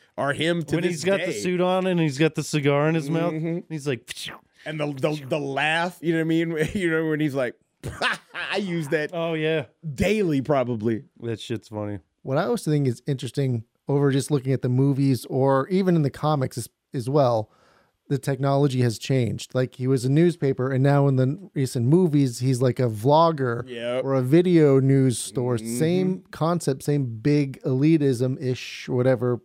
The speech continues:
Speaker 1: Media mogul. But
Speaker 3: Yeah.
Speaker 1: yeah.
Speaker 2: But yeah, he
Speaker 3: But
Speaker 2: starts
Speaker 3: he's
Speaker 2: out
Speaker 3: not
Speaker 2: in his shitty apartment.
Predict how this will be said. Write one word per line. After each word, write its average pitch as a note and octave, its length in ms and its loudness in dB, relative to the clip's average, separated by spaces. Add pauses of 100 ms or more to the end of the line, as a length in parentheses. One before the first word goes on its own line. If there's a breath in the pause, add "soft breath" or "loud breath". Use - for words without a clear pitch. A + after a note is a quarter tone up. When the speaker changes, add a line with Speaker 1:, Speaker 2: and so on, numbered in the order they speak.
(140)
Speaker 1:
Media B2+ 480 -4
mogul. A#2+ 720 -2
But D3 80 -8
Speaker 3:
Yeah. C#3 280 0
Speaker 1:
yeah. C3+ 100 -10
Speaker 2:
But D3 100 -6
yeah, E3 140 -4
he C#3+ 60 0
Speaker 3:
But D3+ 120 2
Speaker 2:
starts D3+ 260 -2
Speaker 3:
he's D#3+ 140 0
Speaker 2:
out D#3 60 -2 (100)
Speaker 3:
not C#3 80 0
Speaker 2:
in C#3+ 120 -2
his C3 100 -8
shitty C#3+ 320 -2
apartment. C#3+ 580 -2